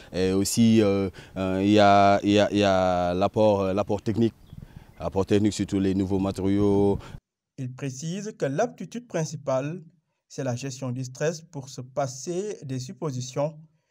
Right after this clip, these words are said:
Speaker 2: Et cette formation est venue à son heure puisqu'elle constitue une mise à jour de leurs aptitudes.
Speaker 1: Surtout, la, euh, l'aptitude principale, c'est le, euh, pouvoir gérer son stress. Parce que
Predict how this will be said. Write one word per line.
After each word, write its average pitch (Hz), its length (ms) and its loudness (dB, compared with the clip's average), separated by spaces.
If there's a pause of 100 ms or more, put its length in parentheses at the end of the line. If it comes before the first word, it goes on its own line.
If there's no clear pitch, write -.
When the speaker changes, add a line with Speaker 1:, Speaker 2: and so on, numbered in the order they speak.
(280)
Speaker 2:
Et 143 100 -8
cette 127 200 -10
formation 131 720 -6
est 147 100 -6
venue 151 280 -6
à 180 140 -2
son 139 260 -4
heure 156 340 -4
puisqu'elle 147 420 -10
constitue 147 640 -8 (360)
une 156 180 -4
mise 127 420 -4 (140)
à 139 140 -2
jour 131 400 -10 (280)
de 139 80 -6
leurs 127 160 -6
aptitudes. 143 440 -6 (300)
Speaker 1:
Surtout, 107 520 0 (140)
la, 98 160 0 (120)
euh, 98 560 4
l'aptitude 113 400 2
principale, 123 420 6
c'est 101 320 6
le, 104 140 4 (260)
euh, 101 240 6 (100)
pouvoir 107 520 6
gérer 104 320 2
son 98 180 -2
stress. - 380 2 (500)
Parce 90 220 -2
que 104 480 6